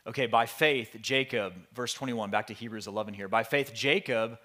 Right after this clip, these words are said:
when he was dying, blessed both the sons of Joseph and worshiped, leaning upon the top of his staff. So the Lord brings Joseph's sons into the direct line of Jacob. Remember, they go down in the Exodus event,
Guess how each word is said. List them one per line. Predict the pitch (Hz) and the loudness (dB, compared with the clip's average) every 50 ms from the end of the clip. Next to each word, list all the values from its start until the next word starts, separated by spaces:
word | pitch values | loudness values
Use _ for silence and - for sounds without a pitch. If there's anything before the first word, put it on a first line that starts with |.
| - _ _ _ _ _ _ _ _ - | -20 _ _ _ _ _ _ _ _ -6
when | 135 135 | -6 -4
he | 127 135 131 | -2 -2 -2
was | 123 117 104 | -2 -4 0
dying, | 107 127 120 135 143 139 131 120 117 | 2 4 4 4 4 2 2 -2 -2
blessed | 113 123 123 120 117 - 120 | 2 2 4 4 2 0 0
both | 107 131 135 143 135 - | 2 2 2 2 0 -2
the | 127 113 | -4 -2
sons | - - - - 135 139 147 165 147 143 | 0 0 2 4 4 4 2 2 0 0
of | 160 131 | -2 -2
Joseph | 113 - - 131 127 131 127 - - 120 117 113 - - | -2 0 0 2 2 2 0 -2 0 0 -2 -2 -2 -4
and | 123 117 110 107 | -4 -4 -6 -4
worshiped, | 110 123 139 190 190 - - 143 127 117 110 - - - _ _ _ _ _ _ _ _ | 0 2 2 2 2 0 0 0 0 0 0 -2 -8 -18 _ _ _ _ _ _ _ _
leaning | 113 131 139 139 139 135 | -2 0 0 2 2 0
upon | 123 - - 127 123 123 120 | 0 2 2 2 2 2 0
the | 123 | -2
top | - - - 123 120 120 - | -4 0 2 2 2 2 0
of | 113 98 | -6 -6
his | 107 104 95 | -6 -6 -4
staff. | - - - - 120 113 107 98 87 80 82 - - - _ _ _ _ _ _ _ _ _ _ _ _ _ _ _ _ _ _ _ - - - | -4 -4 -2 0 0 2 2 2 0 -2 -4 -8 -14 -20 _ _ _ _ _ _ _ _ _ _ _ _ _ _ _ _ _ _ _ -20 -6 -4
So | - - 160 156 151 143 | 2 4 6 6 6 4
the | 135 147 | 2 2
Lord | 143 160 185 226 214 170 | 4 6 6 4 4 4
brings | 185 180 175 170 165 156 - - - - - - - _ _ _ _ - | 4 4 4 2 2 -2 -4 -6 -8 -8 -12 -20 -20 _ _ _ _ -2
Joseph's | - 147 147 151 156 - 160 147 - - | 2 4 4 4 4 4 2 2 2 0
sons | - - 151 147 147 143 135 131 - | 2 4 4 4 6 4 2 0 -2
into | - 135 131 131 135 | -2 -2 -2 -2 -2
the | 127 120 110 | -4 -4 -6
direct | 107 104 110 123 127 127 - 120 | -4 -2 4 4 4 4 4 -2
line | 110 110 113 120 120 123 120 117 113 - - | 0 2 4 4 4 4 2 0 -2 0 0
of | 123 117 101 101 | 0 0 0 -4
Jacob. | - - 117 117 120 117 - 110 101 92 87 85 85 - _ _ _ _ _ _ _ _ _ - | -6 -2 0 0 0 0 -2 -4 -6 -6 -6 -8 -12 -16 _ _ _ _ _ _ _ _ _ -2
Remember, | 127 131 131 131 127 | 0 2 2 2 4
they | 127 123 | 4 4
go | 123 131 135 131 | 4 4 4 4
down | 139 139 139 139 | 6 4 4 4
in | 135 | 2
the | 123 117 120 | 2 4 4
Exodus | 131 - - 147 135 123 - | 4 2 0 -2 -2 -2 -2
event, | 123 107 92 123 127 131 131 131 131 - - | -4 0 2 2 4 4 2 0 -2 -6 -12